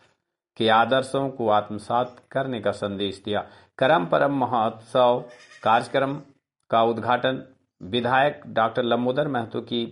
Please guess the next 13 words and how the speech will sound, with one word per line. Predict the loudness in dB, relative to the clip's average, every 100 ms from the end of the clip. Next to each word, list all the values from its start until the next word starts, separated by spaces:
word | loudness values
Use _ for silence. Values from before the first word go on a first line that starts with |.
| -8 -2
पत्नी | -2 -2 -4 -6 -8
सह | -8 -2 0 0 -6 -18 _ _
विधायक | -8 -6 -4 0 0 0
प्रतिनिधि | -4 -4 -4 -6 -6
कौशल्या | -6 -6 -4 -2 -4
देवी, | -4 -6 -8 -12 -18 _ _
पूर्व | -2 0
प्रमुख | 0 0 -2 -4
नरेंद्र | -2 -2 0 -2
कुमार | -2 -6 -6
महतो, | -6 -8 -10 -12 -14 -20
समाज | -4 0 2 2 2
सेवी | 0 -2 -2